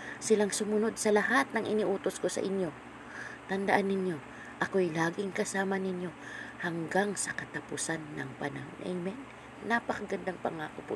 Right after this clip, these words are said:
ito ng Panginoon. Hanggang sa katapusan ng panahon,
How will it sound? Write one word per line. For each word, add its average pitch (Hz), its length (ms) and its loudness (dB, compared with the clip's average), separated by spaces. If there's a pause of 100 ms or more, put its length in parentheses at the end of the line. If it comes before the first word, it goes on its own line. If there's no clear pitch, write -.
ito - 160 -8 (560)
ng 147 80 -6
Panginoon. 143 480 -6 (320)
Hanggang 170 400 2
sa - 240 -6
katapusan - 560 -4 (1300)
ng 156 140 -2 (100)
panahon, 160 400 -4